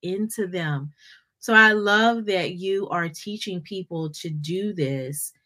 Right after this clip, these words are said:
and to really dial into it, because what happens is when you dial into who you are, the people that need to hear and partake in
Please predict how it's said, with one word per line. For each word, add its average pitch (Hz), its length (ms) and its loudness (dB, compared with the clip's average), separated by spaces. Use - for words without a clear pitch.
and 165 560 0
to 170 120 -4
really 180 280 2
dial 160 260 4
into 175 260 0
it, 151 80 -2
because 185 380 4
what 175 160 2
happens 190 580 0
is 160 380 0
when 165 200 0
you 180 140 -4
dial 160 480 4
into 165 400 -2
who 190 100 -4
you 165 320 -2
are, 143 580 0
the 156 120 2
people 240 480 4
that 170 220 2
need 190 360 0
to 175 200 0
hear 170 800 0
and 151 540 2
partake 190 760 2
in 156 640 0